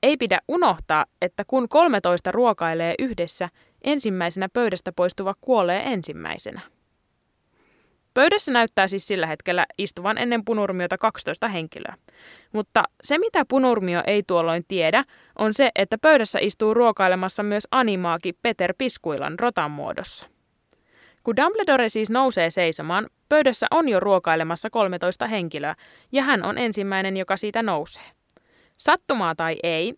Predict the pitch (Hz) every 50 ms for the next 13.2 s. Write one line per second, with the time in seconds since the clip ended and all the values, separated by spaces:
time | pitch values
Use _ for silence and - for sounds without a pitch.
0 | _ - 202 202 196 190 - - 277 311 - - - 202 160 160 165 165 - 156
1 | 151 - _ _ _ _ _ - 214 - - 240 226 - 370 415 381 302 - -
2 | 220 208 202 - 185 175 - 190 185 240 277 320 285 208 185 165 165 156 185 196
3 | - - _ _ 190 196 202 - 269 247 214 175 160 - 170 - - 214 202 190
4 | 185 190 196 196 - 226 185 165 - - - - - - - 202 - - _ _
5 | _ _ _ _ _ _ _ _ _ _ _ _ 254 254 262 254 320 359 415 392
6 | - - 247 233 208 190 180 - - 190 180 - 185 180 175 190 185 175 - 220
7 | 247 240 185 185 - - 190 185 185 185 180 - - 160 160 156 - - 147 143
8 | - - - - 92 - - - - - - - - _ _ _ _ _ _ _
9 | _ _ _ _ _ _ _ 208 269 320 - 415 415 403 320 262 - 240 226 208
10 | 196 - - 185 180 170 160 165 - - 285 277 - 233 - - - 311 330 359
11 | 339 254 262 233 220 196 185 180 - 190 190 226 247 233 214 196 - 170 160 156
12 | - 175 175 - 196 196 190 180 165 156 156 165 156 - 156 151 143 - - 160
13 | 151 151 170 240